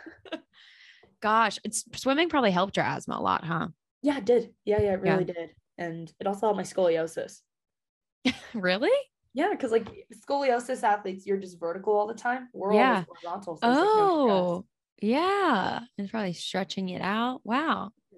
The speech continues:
Speaker 1: Swimming's where it's at.
Speaker 2: I know. I mean,
Speaker 1: <laughs>
Speaker 2: sure, my shoulders are all messed up now, but that's fine. That's
Speaker 1: You
Speaker 2: fine.
Speaker 1: know what's really funny? I have swimmer shoulder. And I can't swim, but I have
Speaker 2: You
Speaker 1: swimmer
Speaker 2: were a
Speaker 1: shoulder.
Speaker 2: dancer. D-, I, you don't have the dancer shoulders?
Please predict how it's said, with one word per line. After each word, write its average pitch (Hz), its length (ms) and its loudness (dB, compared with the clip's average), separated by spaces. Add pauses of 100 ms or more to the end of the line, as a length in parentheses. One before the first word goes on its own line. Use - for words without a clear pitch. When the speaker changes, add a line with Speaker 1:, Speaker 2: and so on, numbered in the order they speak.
(240)
Speaker 1:
Swimming's 320 440 -2
where 196 160 2
it's 170 160 -4
at. 269 440 -2 (160)
Speaker 2:
I 208 60 -12
know. 208 380 -6
I 233 120 2
mean, 185 300 -2
Speaker 1:
<laughs> - 720 -8
Speaker 2:
sure, 226 300 4
my 180 140 -2
shoulders 175 480 -2
are 139 100 -6
all 143 140 -4
messed - 320 -8
up 160 200 -8
now, 175 260 -8
but - 80 -20 (100)
that's 285 220 -12
fine. - 340 -10
That's 269 240 -20
Speaker 1:
You 240 120 2
Speaker 2:
fine. 208 80 2
Speaker 1:
know 220 140 4
what's 285 220 0
really 285 220 2
funny? 208 500 -2 (100)
I 185 180 0
have 226 220 -2
swimmer 180 320 -2
shoulder. - 420 -8 (1600)
And 190 100 -4
I 202 80 -2
can't - 300 -8
swim, - 340 -12 (600)
but - 100 -4
I 196 80 0
have 226 120 -4
Speaker 2:
You 220 60 -12
Speaker 1:
swimmer 311 180 4
Speaker 2:
were 359 80 6
a 311 60 4
Speaker 1:
shoulder. - 160 -4
Speaker 2:
dancer. 254 560 0
D-, 190 220 -10
I, 277 60 2 (120)
you 294 100 0
don't 330 120 0
have 285 120 -2
the 277 60 -4
dancer 247 400 -6
shoulders? 427 600 -2